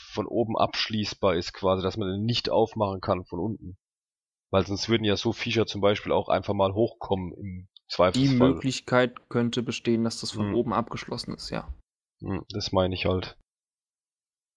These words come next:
Speaker 1: Wir wissen nicht, ob das Ding nicht zu ist.
Speaker 2: Ja,
Speaker 1: Hm.
Speaker 2: äh, aber erstmal.
Speaker 1: Hm.
Speaker 2: Äh, was, äh,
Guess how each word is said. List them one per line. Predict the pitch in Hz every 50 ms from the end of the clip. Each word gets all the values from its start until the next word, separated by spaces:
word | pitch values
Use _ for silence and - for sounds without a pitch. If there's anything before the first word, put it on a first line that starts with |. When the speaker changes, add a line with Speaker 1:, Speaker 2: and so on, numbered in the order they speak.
| _ _ _
Speaker 1:
Wir | - 107 101
wissen | 104 98 - - 104
nicht, | 98 95
ob | 101 -
das | - - - -
Ding | 101 101 101 95 80 -
nicht | - 107 98 - -
zu | - - 110 101 92
ist. | 95 98 - - - - - _ _ _ _ _ _ _ _ _ _ _ _ _ _ _ _ _ _ _ _ _ _ _ - - -
Speaker 2:
Ja, | 139 120 110 113
Speaker 1:
Hm. | 104 98 95
Speaker 2:
äh, | 139 139 135 127
aber | 104 120 127 135 131 -
erstmal. | 131 147 - - 135 151 175 - - _ _ _ _ _ _ - - - - -
Speaker 1:
Hm. | - 104 104 113 - _ _ _ _ _ _ _ _ _ _ _ _ _ _ _ _ _ _ _ _ -
Speaker 2:
Äh, | 131 123 123 117 120 110 110 113 117 - - -
was, | - - - - - - - - - -
äh, | - 120 120 120 117 113 107